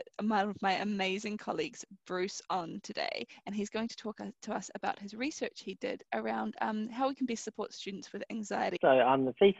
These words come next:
Speaker 2: uh, my, um, Masters, um, of Education was, um, and thesis was around, um, the, um, use of personalised learning, <clears throat> which is what, um, I do, um, uh, in my own job at, um, Te Aho o Te Kura Pounamu, or the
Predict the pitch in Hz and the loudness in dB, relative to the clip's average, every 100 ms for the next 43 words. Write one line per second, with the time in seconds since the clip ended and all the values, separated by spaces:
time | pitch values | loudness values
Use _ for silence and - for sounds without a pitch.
0 | - 127 127 131 135 135 123 120 117 123 | 6 8 8 8 8 8 6 6 2 6
1 | 135 143 - 120 120 - 113 110 104 110 | 8 6 0 -2 -2 -2 2 2 2 0
2 | 107 - - 104 - 110 107 - - 104 | -2 -4 2 2 2 -6 -8 -14 -4 -2
3 | 92 107 117 120 - - 104 107 110 104 | -2 -4 -2 -2 -4 -10 -8 -2 2 2
4 | 104 104 - 104 107 101 101 98 104 107 | 0 -4 -10 -4 -2 0 -2 -6 -4 -4
5 | 104 104 107 98 98 - - - 139 147 | -2 -2 -2 -2 -12 -14 -12 4 6 8
6 | 147 - 156 143 - 117 110 113 127 123 | 6 6 6 6 4 2 2 4 8 8
7 | 117 117 - 214 233 190 135 123 135 139 | 8 4 4 10 12 12 10 4 8 8
8 | - - 123 120 117 110 127 123 113 110 | 8 4 4 6 4 4 4 4 4 2
9 | - 107 104 107 101 - - _ 104 113 | 0 -2 0 0 0 -4 -12 _ 2 4
10 | 113 117 110 110 107 104 - 104 107 - | 6 6 4 6 6 4 -2 -4 -4 -6
11 | - 110 104 104 127 117 110 95 92 - | 0 2 2 0 2 4 4 2 0 -2
12 | 123 104 - 120 120 104 143 202 98 95 | 0 0 0 0 2 0 0 0 0 -2